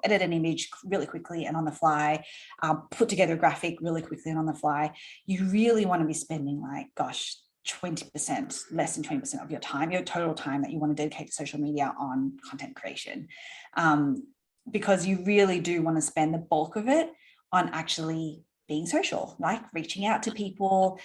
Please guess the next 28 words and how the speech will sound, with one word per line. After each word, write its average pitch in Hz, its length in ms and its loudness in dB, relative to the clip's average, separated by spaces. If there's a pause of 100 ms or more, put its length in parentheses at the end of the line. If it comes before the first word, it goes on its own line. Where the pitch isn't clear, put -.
(300)
um, 151 260 2
engaging 190 440 0
with 180 120 -4
them, 180 120 2
engage, 170 360 0
having 180 260 -2
them 160 160 0
engage 147 340 -6
back 208 220 -4
with 214 120 -12
you. 202 280 -2 (280)
Like, 190 200 2
we 247 140 8
found 175 720 2
that 156 220 0
our, 160 340 2
the 180 80 -2
engagement 165 420 -2
on 160 120 0
our 175 300 -2
posts 262 240 2
have 190 360 -2
actually 170 720 -6 (420)
increased 196 640 0 (380)
dramatically 175 800 -2
since - 340 -6
we've 165 160 0
started, 143 580 0